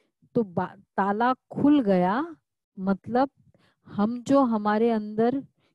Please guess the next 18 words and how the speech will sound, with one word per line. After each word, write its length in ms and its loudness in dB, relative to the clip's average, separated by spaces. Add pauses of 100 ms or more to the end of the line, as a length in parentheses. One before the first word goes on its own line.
क्या 200 0
है, 320 -6 (840)
संकल्प 760 0
है, 200 -2 (720)
memories 720 2
है, 240 0 (580)
संस्कार 800 0
है, 220 -6 (1300)
these 240 4
are 180 4
the, 100 -12
and 280 -2
the 240 0 (600)
powers, 600 2 (320)
the 260 -2
soul 200 2
has 280 0
the 60 0